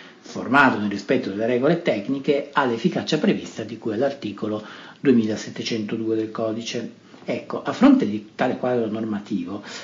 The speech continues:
la domanda che ci si pone è legata al valore giuridico della firma elettronica semplice, di questa nuova forma di firma elettronica semplice di quell'articolo ventuno, eh, perché apposta a un documento informatico.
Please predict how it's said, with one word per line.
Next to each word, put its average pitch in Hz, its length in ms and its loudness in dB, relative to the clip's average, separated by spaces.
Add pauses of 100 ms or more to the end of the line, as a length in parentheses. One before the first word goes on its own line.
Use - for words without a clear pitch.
(160)
la 131 100 -2
domanda 139 300 4
che - 100 -6
ci 190 160 8
si 202 80 12
pone 156 540 2
è 101 500 -10
legata 123 880 -2
al 113 80 -6
valore 135 340 4
giuridico 131 460 10
della 110 180 2
firma 123 220 4
elettronica 117 460 2
semplice, 120 680 0 (340)
di 131 100 4
questa 139 280 6
nuova 135 380 8
forma 131 460 4
di 107 100 0
firma 120 220 0
elettronica 120 420 0
semplice 120 720 0
di 117 100 0
quell'articolo 113 600 -2
ventuno, 104 580 -4 (460)
eh, 135 360 0
perché 127 280 2
apposta 135 480 2
a 123 40 4
un 117 80 6
documento 107 460 0
informatico. 104 960 -8